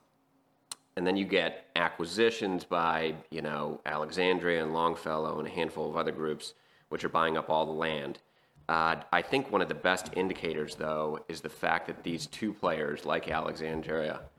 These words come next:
and Longfellow, are going so active, is nobody has the pulse of the market better than those two groups do. You know, not only here, but in other markets. Um, you know, San Diego, San Francisco, Seattle, Boston.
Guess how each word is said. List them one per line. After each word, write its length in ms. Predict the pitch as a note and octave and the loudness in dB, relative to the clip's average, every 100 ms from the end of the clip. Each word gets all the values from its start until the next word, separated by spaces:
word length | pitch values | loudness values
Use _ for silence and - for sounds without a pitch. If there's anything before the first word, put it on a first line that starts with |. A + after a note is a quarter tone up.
| _ _ _ | _ _ _
and 300 | E2+ F#2 F#2+ | 0 2 2
Longfellow, 600 | E2 D#2 - D#2 D#2+ E2 | 0 -2 -4 -2 0 0
are 120 | E2 | -2
going 320 | E2 E2 D#2+ D#2+ - - | -2 -2 -2 -4 -14 -16
so 320 | - F#2+ D#2+ | -2 0 2
active, 420 | D#2 E2+ - - | 0 -2 -4 -6
is 220 | D#2 D#2 - _ - _ F#2+ | -6 -8 -16 _ -20 _ 4
nobody 380 | G2+ A2+ B2 G#2+ | 6 6 6 4
has 500 | G2+ F#2 F2+ E2+ - | 4 4 4 0 -8
the 120 | D2+ D#2 | -6 -6
pulse 420 | - F2+ F2 - | -2 2 2 2
of 100 | D#2+ | -2
the 80 | D#2+ | -2
market 480 | D#2 D#2+ E2 D#2 | 0 0 0 -4
better 240 | - D#2+ D#2+ | -2 -2 -2
than 180 | D#2+ D#2+ | -4 -4
those 220 | D2+ - | -6 -6
two 160 | - | -6
groups 320 | D2+ D2+ D2+ - | -4 -4 -4 -2
do. 220 | F2 F2+ - _ _ _ _ - | -2 -2 -8 _ _ _ _ -6
You 100 | E2 | -4
know, 200 | D#2 D2+ - | -2 -6 -6
not 180 | D#2 F#2+ | 4 6
only 180 | F#2+ E2+ | 6 2
here, 420 | - - F2 F#2 | -4 -2 2 2
but 220 | F2 D2+ - | 2 -4 -4
in 140 | D2+ | -4
other 180 | D#2+ D2+ | -4 -4
markets. 520 | C#2+ A1 - - - _ _ - | -6 -8 -10 -14 -16 _ _ -12
Um, 580 | D#2 - - D#2 D#2+ - | -8 -6 -6 -6 -8 -8
you 80 | D#2+ | -6
know, 100 | D2+ | -6
San 280 | - F#2+ F2 | -2 0 2
Diego, 400 | E2 D#2 D#2 D2 | 0 0 -2 -4
San 220 | D2 D#2 | -4 -4
Francisco, 520 | D#2 C#2+ - D2 - | -4 -8 -8 -8 -8
Seattle, 460 | D#2 D2+ D#2 - - | -8 -6 -4 -2 -4
Boston. 520 | - B1+ - - E2+ | -6 -8 -8 -4 -4